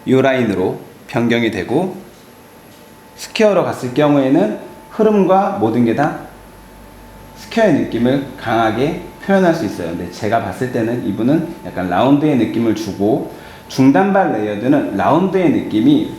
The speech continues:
프론트 라인에서 좀 나와야 되는 게 좋다라고 생각하기 때문에 에스원, 에스투 방향으로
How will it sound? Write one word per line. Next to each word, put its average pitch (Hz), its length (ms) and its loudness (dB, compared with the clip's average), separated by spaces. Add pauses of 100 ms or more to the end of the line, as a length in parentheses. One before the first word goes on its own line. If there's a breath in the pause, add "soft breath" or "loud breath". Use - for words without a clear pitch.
프론트 254 400 0
라인에서 113 380 0
좀 113 160 0
나와야 107 300 2
되는 107 180 -4
게 92 80 -2
좋다라고 101 500 -4
생각하기 127 460 -2
때문에 139 560 -2 (480)
에스원, 147 760 0 (440)
에스투 - 600 0
방향으로 123 840 0